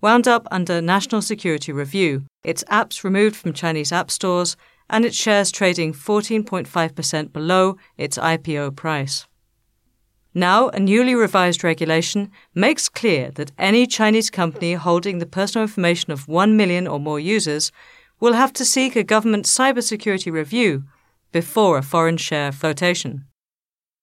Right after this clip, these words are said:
Such companies should provide I P O material to be filed with the Cybersecurity Review Office, an interdepartmental bureau, according to the draft regulation. That means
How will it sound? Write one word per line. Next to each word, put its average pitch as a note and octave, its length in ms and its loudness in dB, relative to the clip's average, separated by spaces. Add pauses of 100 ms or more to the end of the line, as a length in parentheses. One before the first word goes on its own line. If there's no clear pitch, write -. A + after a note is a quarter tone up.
(280)
Such - 300 2
companies G3+ 400 0
should - 160 -10
provide F3 400 0 (100)
I G3+ 140 2
P G#3+ 160 0
O G3+ 60 2
material F#3+ 440 -2
to F#3 140 -12
be D3+ 100 -8
filed F#3 540 0
with F#3+ 200 -6
the A3 60 -4
Cybersecurity F3+ 1080 -6
Review E3 440 -4
Office, - 500 -10 (320)
an E3+ 120 -8
interdepartmental E3+ 1160 -6
bureau, C#3+ 420 -4 (140)
according G#3 440 -2
to - 100 -10
the E3 120 -6
draft C3+ 340 -6
regulation. C#3 720 -6 (840)
That B3 200 4
means D#3 460 -2